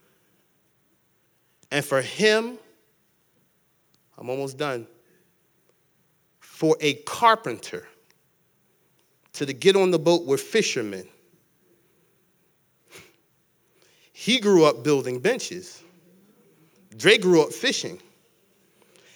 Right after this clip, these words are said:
And God sent a carpenter who never caught a fish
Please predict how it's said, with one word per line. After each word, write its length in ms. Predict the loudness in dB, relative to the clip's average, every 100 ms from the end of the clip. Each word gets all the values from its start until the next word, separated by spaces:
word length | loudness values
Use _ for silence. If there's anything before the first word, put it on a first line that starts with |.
| _
And 180 | -2 4
God 280 | 8 8 6
sent 240 | 2 2
a 80 | 0
carpenter 580 | 2 6 6 6 0 0
who 140 | 2
never 240 | 4 4 4
caught 200 | 2 2
a 40 |
fish 480 | 0 -2 -2 -8